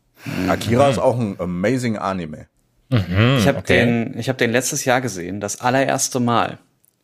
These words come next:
Speaker 1: Und der kann, also man merkt, dass er ins, ins, in die Jahre gekommen ist, dass er ein bisschen was auf dem Buckel hat, ne?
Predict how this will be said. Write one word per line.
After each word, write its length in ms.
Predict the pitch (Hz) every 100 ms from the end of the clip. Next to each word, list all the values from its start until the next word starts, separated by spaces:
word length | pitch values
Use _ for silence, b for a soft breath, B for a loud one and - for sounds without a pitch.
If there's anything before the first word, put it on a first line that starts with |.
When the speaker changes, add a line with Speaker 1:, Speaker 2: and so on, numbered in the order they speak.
| -
Speaker 1:
Und 200 | 120 117
der 120 | 117
kann, 520 | 113 - 143 147 160 -
also 160 | 123 120
man 180 | 117
merkt, 240 | 113 127 135
dass 120 | 135
er 80 | 117
ins, 200 | 113 -
ins, 540 | 131 113 - - - -
in 80 | 120
die 100 | 110
Jahre 280 | 101 151 147
gekommen 360 | - 139 165
ist, 160 | - -
dass 160 | 120 117
er 80 |
ein 60 | 113
bisschen 180 | - 127
was 80 | 95
auf 120 | 104
dem 100 | 107
Buckel 280 | 151 185 170
hat, 260 | - -
ne? 240 | 117 135